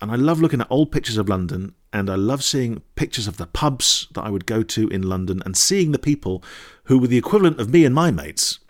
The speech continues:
going into those places. And it means, it means, sort of means a lot to me. You know, I don't want it to be my pub. I just want it to, um, I just want to be part of its history. And, um,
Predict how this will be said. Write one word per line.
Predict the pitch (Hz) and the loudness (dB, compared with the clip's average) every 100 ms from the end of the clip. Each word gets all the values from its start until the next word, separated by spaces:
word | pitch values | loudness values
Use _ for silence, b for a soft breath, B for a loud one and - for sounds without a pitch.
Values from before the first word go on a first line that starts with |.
| _ 110 | _ -2
going | 139 131 120 | 2 4 4
into | 156 165 87 | 2 2 -2
those | 78 - | -6 -10
places. | - - - - - - - | -12 -12 -10 -12 -14 -14 -6
And | 123 127 - | -4 -4 -4
it | 135 | -2
means, | 170 226 - - | 0 -2 -4 -8
it | - - | -10 -8
means, | 190 - | -8 -8
sort | - | -6
of | 170 | -2
means | 139 | 0
a | 101 | 2
lot | 131 - - | 0 -2 -6
to | 85 | -8
me. | 50 - _ | -10 -18 _
You | 113 | -6
know, | 107 85 - | -4 -6 -4
I | |
don't | 123 220 | -2 0
want | 165 | 0
it | |
to | - | 0
be | 117 | 0
my | 123 120 | 2 0
pub. | - 190 175 - | 0 -2 -2 -4
I | 120 | -6
just | 123 113 | -4 -2
want | 110 98 | -2 -2
it | 113 - | -6 -2
to, | 104 95 101 B B B B B B - | 0 0 -2 B B B B B B -2
um, | 120 117 117 117 - | 0 2 0 -6 -4
I | 135 | -2
just | 160 135 | 0 0
want | |
to | 123 | 2
be | 113 | 2
part | 131 - | 0 -4
of | 101 | -4
its | - - | -6 -6
history. | - - - - _ _ _ _ _ _ _ | -4 -6 -8 -20 _ _ _ _ _ _ _
And, | 139 127 131 139 | 0 2 2 4
um, | 127 123 123 123 | 4 2 -2 -6